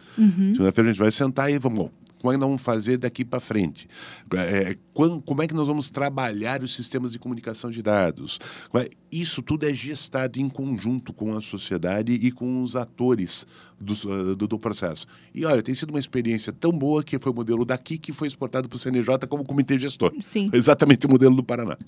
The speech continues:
Speaker 1: Desembargador, eu queria pedir pro senhor também falar um pouquinho pros nossos ouvintes desses trinta anos de experiência como magistrado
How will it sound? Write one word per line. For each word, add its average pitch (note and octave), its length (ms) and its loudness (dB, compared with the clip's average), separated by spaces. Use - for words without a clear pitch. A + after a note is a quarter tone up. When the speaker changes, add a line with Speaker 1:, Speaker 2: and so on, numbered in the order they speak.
Speaker 1:
Desembargador, A3 460 0
eu A#3+ 40 2
queria C#4 220 -4
pedir C#4 180 -2
pro C4+ 120 -14
senhor B3 260 -4
também A3 260 -2
falar A3 200 -4
um A3 40 0
pouquinho G#3+ 240 -4
pros G3+ 200 -4
nossos G3 240 -4
ouvintes G#3 440 -2
desses C4 600 -4
trinta C4+ 400 -4
anos B3 460 2
de A3 60 -2
experiência G3 600 -4
como B3+ 320 0
magistrado A3+ 760 -2